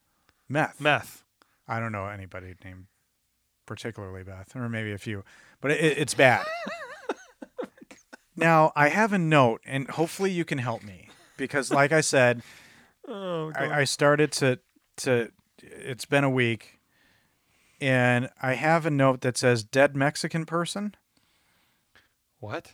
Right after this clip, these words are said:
Speaker 1: The sheriff says that. <laughs> And my note is, "Sheriff doesn't want to solve anything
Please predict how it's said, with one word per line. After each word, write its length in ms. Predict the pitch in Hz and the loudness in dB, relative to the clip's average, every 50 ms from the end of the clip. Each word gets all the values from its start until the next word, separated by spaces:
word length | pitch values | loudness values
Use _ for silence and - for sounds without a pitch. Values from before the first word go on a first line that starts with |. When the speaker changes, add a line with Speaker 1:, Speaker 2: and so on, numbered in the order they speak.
| _ - | _ -12
Speaker 1:
The 80 | 139 | -12
sheriff 460 | 123 - - 131 123 131 151 170 165 - | -10 -8 -4 -2 -2 0 0 -2 -4 -6
says 280 | - 185 185 175 - | -8 -8 -8 -8 -8
that. 300 | - 185 190 196 196 185 175 | -8 -6 -6 -6 -6 -8 -10
<laughs> 40 | - _ _ _ _ _ _ _ _ _ - _ _ _ _ _ - | -14 _ _ _ _ _ _ _ _ _ -20 _ _ _ _ _ -4
And 120 | 143 143 | -2 0
my 120 | 143 139 139 | 2 2 4
note 240 | 143 143 151 151 | 4 4 4 4
is, 100 | 143 135 | 4 2
"Sheriff 320 | - - 175 175 185 190 180 | 2 2 2 4 4 4 2
doesn't 260 | - 170 151 151 160 | 2 0 0 0 0
want 160 | 143 143 143 | 0 0 0
to 80 | 135 - | 0 2
solve 280 | - 139 131 131 123 | 4 4 6 6 6
anything 580 | 131 131 131 127 117 - 127 113 113 113 113 104 | 4 2 2 0 -2 0 -2 0 0 -2 -4 -6